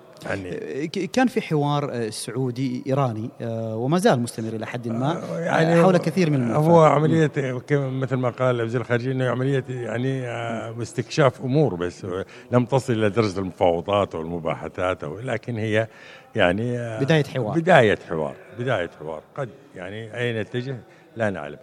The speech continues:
Speaker 1: ولكن أنا أريد أن أعود لنقطة ال-، ال-، المجتمع الدولي. يعني ال-، ال-، المبعوث الأمم الحالي هو رقم كم؟ أربعة.
Speaker 2: مم.
Speaker 1: هذا الرابع.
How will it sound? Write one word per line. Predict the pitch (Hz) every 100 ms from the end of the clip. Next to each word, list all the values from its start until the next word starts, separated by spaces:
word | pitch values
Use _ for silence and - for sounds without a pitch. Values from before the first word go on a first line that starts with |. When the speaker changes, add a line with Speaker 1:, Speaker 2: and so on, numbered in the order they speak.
| - - - 143
Speaker 1:
ولكن | 147 151 127
أنا | 117 110 107 101 98
أريد | 113 127 113
أن | 107
أعود | 95 87 92 120 104
لنقطة | 101 - 101 -
ال-، | 90 87
ال-، | 85 82
المجتمع | 82 80 - 117 113
الدولي. | 76 85 104 - - - - -
يعني | 90 98 87
ال-، | 95 90
ال-، | 95 87
المبعوث | 82 87 95 95 92 143 135
الأمم | 104 107 113
الحالي | 92 - 101 85 71
هو | 104 107
رقم | 113 98
كم؟ | 80 98 85 - _ _ _ _ _ _ _ _ _ _ _ _ -
أربعة. | 120 95 64 110 _ -
Speaker 2:
مم. | 117 - _ _ _ _ -
Speaker 1:
هذا | 117 101
الرابع. | 90 113 -